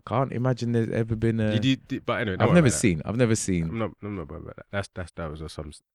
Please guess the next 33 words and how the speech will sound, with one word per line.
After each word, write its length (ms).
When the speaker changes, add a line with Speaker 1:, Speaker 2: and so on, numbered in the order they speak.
Speaker 2:
side, 300
side, 200
side, 260
side, 200
salad 360
thought. 240
But 320
did 160
you 60
do 120
anything 360
other 240
than 240
the 80
card 380
and 180
the 140
flowers 320
and 260
Speaker 1:
Um, 300
I 160
did 560
flowers. 880
I 280
got, 260
uh, 280
my 120
mum 180
a 60
candle 320
set, 260
and 300
I'm 320